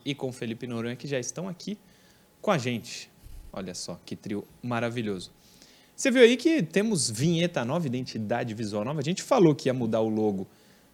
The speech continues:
pra colocar a coroa do Pelé, a nossa homenagem pro Pelé, e foi feito a partir de hoje, então, essa nova vinheta,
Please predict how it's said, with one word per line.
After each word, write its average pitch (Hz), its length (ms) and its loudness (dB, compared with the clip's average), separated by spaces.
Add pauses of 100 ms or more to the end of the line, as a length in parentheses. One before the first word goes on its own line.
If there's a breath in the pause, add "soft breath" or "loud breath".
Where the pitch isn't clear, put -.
pra 160 140 0
colocar 117 320 0
a - 20 -6
coroa 110 320 0
do 104 80 -4
Pelé, 110 260 -2
a 139 60 -2
nossa 117 220 -8
homenagem 107 420 -6
pro 120 180 -8
Pelé, 120 460 0 (140)
e 220 100 4
foi 214 220 6
feito 180 280 0
a 190 40 0
partir 147 320 -2
de 135 180 -2
hoje, 151 240 4
então, 139 240 -4
essa 139 220 -6
nova 127 240 -2
vinheta, 120 400 -6